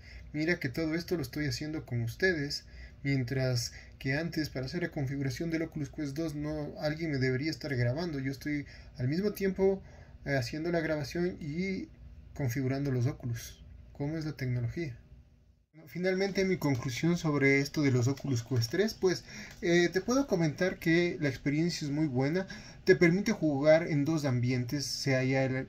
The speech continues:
el ambiente mixto, es decir, el entorno virtual, y al mismo tiempo puedes ver el entorno real, lo que puede evitarte si eres de las personas que te mareas, que, y va, pasa a ser como realmente estar viendo una pantalla de televisión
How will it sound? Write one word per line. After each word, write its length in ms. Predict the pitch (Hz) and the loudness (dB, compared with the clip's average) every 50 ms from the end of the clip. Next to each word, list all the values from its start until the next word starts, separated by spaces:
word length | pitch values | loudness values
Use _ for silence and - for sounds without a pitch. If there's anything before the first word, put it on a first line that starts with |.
| - - | -6 -2
el 280 | 165 135 127 123 123 | 0 0 2 2 2
ambiente 480 | 123 120 120 120 127 131 127 117 127 123 | 4 4 4 4 4 2 2 2 2 4
mixto, 500 | 120 131 139 139 - - - 190 190 180 | 4 4 4 2 2 0 2 2 2 2
es 100 | 139 117 | 2 2
decir, 240 | 120 117 127 135 127 | 2 2 2 2 2
el 100 | 123 127 | 2 2
entorno 480 | 120 117 117 139 135 127 131 135 131 | 2 2 2 2 2 2 4 2 2
virtual, 540 | 123 127 123 117 - - 147 143 151 170 - - | 2 2 0 0 0 4 6 6 6 6 4 0
y 200 | 165 165 175 175 | 2 4 6 6
al 100 | 156 139 | 4 4
mismo 260 | 147 143 139 139 139 | 0 -2 -2 -2 -2
tiempo 340 | - 139 139 135 139 139 123 | 0 0 -2 0 0 -4 -2
puedes 340 | - 139 139 143 139 123 123 | 0 0 2 2 2 2 2
ver 220 | 139 151 160 160 - - - - - - - - - | 0 0 0 -4 -8 -16 -16 -16 -14 -14 -16 -12 -2
el 120 | - 139 127 | 0 2 4
entorno 560 | 131 131 117 117 143 139 139 139 147 143 131 | 4 2 2 2 2 2 2 2 0 0 0
real, 340 | 127 139 147 170 196 208 202 | 0 2 2 2 2 2 2
lo 120 | 185 156 | 0 2
que 140 | - 165 160 | 2 0 0
puede 260 | - 220 220 220 226 | 0 0 0 0 0
evitarte 580 | 214 180 156 123 117 - 147 147 151 151 - 147 | 0 0 0 -2 0 2 2 2 2 2 0 -2
si 140 | 117 - 151 | 0 0 2
eres 140 | 156 151 139 | 0 2 0
de 60 | 135 | 0
las 140 | 127 117 117 | -2 -2 -2
personas 480 | - 131 117 113 - 139 151 151 143 | -2 -4 -4 -2 -2 -2 -2 -2 -2
que 120 | - - 120 | -2 -4 -4
te 140 | 113 127 | -2 0
mareas, 960 | 117 117 113 113 117 127 151 165 175 180 180 175 170 165 165 170 165 160 - - - - - - - - - - | 2 2 4 4 4 6 6 8 8 8 8 8 8 8 8 8 6 4 2 -4 -14 -16 -16 -16 -18 -18 -10 0
que, 280 | 139 143 139 143 147 - | 4 4 4 4 4 2
y 360 | 180 175 180 185 185 180 - - - - - - | 2 2 4 4 2 0 -2 -8 -18 -14 0 2
va, 180 | 180 - 277 - | 2 2 2 4
pasa 220 | - 208 202 202 | 4 4 4 4
a 40 | 196 | 2
ser 180 | 175 185 180 180 | 2 2 2 2
como 240 | - 190 175 165 160 | 0 0 2 4 4
realmente 360 | 160 156 160 170 170 170 - | 4 4 4 2 2 2 0
estar 240 | - - 170 156 143 | 0 0 0 2 2
viendo 220 | 143 147 147 156 | 0 0 2 2
una 240 | 160 156 147 139 - | 2 2 2 2 0
pantalla 480 | 127 117 117 117 131 131 135 135 143 | 0 0 0 0 0 0 2 2 2
de 100 | 139 131 117 | 2 2 0
televisión 760 | 117 131 117 120 - - 123 120 - - 143 139 139 139 | 0 -4 -4 -4 -4 -8 -10 -8 -4 -2 0 0 0 0